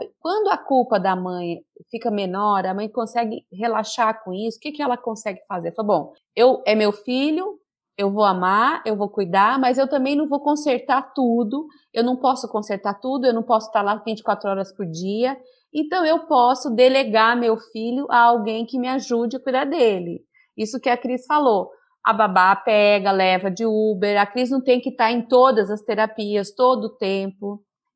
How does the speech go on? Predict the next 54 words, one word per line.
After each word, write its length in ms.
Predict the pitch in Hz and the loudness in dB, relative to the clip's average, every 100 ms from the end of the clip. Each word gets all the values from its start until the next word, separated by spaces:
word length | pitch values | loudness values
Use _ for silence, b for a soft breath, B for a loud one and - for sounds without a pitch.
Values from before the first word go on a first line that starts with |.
| - | -4
e 140 | 220 | -2
a, 100 | 214 - | -2 -2
e, 240 | 220 233 233 | -4 -4 -2
e 200 | 240 240 | -2 0
a 100 | 240 | -2
mãe 180 | 262 285 | -2 -2
tem 120 | 302 | -2
muita 220 | 277 302 | -2 -4
dificuldade 680 | - 302 311 294 254 262 214 | -10 -14 -8 -2 0 -2 -4
de 100 | - | -4
falar 200 | 233 226 | -4 -4
assim, 220 | - 240 | -4 -4
"Bom, 300 | 240 175 160 B B - | -2 -2 -6 B B -4
eu 100 | 233 | -2
preciso 440 | 269 277 262 269 | -4 -4 -4 -4
ir 40 | |
pra 160 | 269 214 | -6 -8
um 40 | |
salão, 720 | 220 277 320 269 247 240 233 | -4 0 0 0 0 -2 -2
eu 100 | 220 | -4
preciso 360 | 214 220 208 220 | -4 -8 -6 -4
ler 160 | 202 196 | -4 -4
um 120 | 240 | -4
livro, 400 | 269 254 240 208 | -2 -2 -4 -6
eu 80 | 202 | -8
quero 180 | 190 196 | -8 -10
fazer 240 | 196 196 | -10 -8
um 80 | 240 | -10
curso, 560 | - 247 226 220 220 | -6 -4 -2 -2 -4
eu 60 | 196 | -10
quero 200 | 196 190 | -8 -10
fazer 160 | 196 202 | -8 -8
alguma 180 | 214 214 | -8 -6
coisa." 240 | 269 262 b b b - | -8 -8 b b b -10
Então, 280 | 247 277 277 | -4 -2 -2
tudo 400 | 302 294 339 320 | -2 -2 -2 2
bem 500 | 254 254 262 302 302 | 2 2 -2 -4 2
outra 420 | 247 285 339 370 | 4 4 0 -6
pessoa 600 | 359 302 302 277 247 254 | -4 -8 -6 -2 2 2
me 100 | 269 | 0
ajudar 480 | 277 277 277 247 240 | -2 -4 2 4 6
a 60 | 262 | 4
cuidar 300 | 330 214 233 | 0 -2 -2
do 120 | 294 294 | -2 -8
filho. 640 | 269 262 269 233 180 160 _ - | -6 -4 -2 -4 -4 -6 _ -8
No 140 | 214 | -4
nosso, 320 | 233 262 370 - | -2 -2 -4 -4
a 60 | 202 | -2
nossa 300 | 220 269 294 | -2 -4 -6
cultura 340 | 254 254 262 | -6 -2 -2
é 40 | 240 | 0
muito 420 | 233 277 415 392 | -2 -4 -6 -6
patriarcal, 880 | 277 269 220 202 196 - 175 170 165 | -6 -2 0 0 -2 -4 -4 -4 -6
né? 220 | 175 | -8